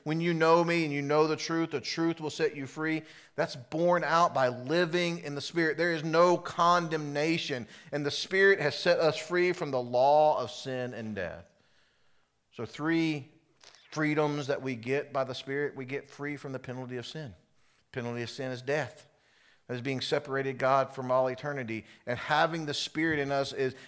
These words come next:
is recognition that we have spiritual life. And we've been set free from the penalty of sin. We don't have to die the second death. The other one is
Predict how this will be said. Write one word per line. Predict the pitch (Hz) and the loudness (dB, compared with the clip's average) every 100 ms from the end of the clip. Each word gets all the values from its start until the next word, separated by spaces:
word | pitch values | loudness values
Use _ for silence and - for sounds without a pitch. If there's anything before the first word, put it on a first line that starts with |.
| - | -6
is | 131 | -6
recognition | 120 147 156 147 135 139 135 151 143 | 0 0 0 -2 -2 -4 -4 -4 -2
that | 127 | -2
we | 143 156 | -2 -2
have | 147 127 | 0 0
spiritual | - - - 185 185 - 151 | -4 -8 -6 0 0 0 -2
life. | 123 107 104 | 0 0 0
And | 143 | -2
we've | 185 | 0
been | 185 180 | 0 0
set | - 214 208 - | 2 2 2 -2
free | 262 285 175 117 - - | 0 2 2 -4 -12 -8
from | 185 190 | -2 0
the | 180 | 0
penalty | 170 151 165 175 | 0 0 2 0
of | 180 | 0
sin. | 226 240 143 90 - - - | 2 4 4 0 -14 -14 0
We | 156 | 4
don't | 196 175 | 6 4
have | - 160 170 170 - - - | 0 4 4 4 -6 -20 -10
to | - 170 | -6 -2
die | 139 139 139 139 135 135 - - | 4 6 8 8 6 4 -4 -8
the | |
second | 135 - 127 - 110 | -8 -4 -6 -6 -8
death. | 117 120 92 - - _ _ _ _ _ 127 | -4 -4 -4 -10 -20 _ _ _ _ _ -12
The | 120 143 | -2 4
other | 196 | 6
one | 196 180 | 6 4
is | 175 - | 2 -2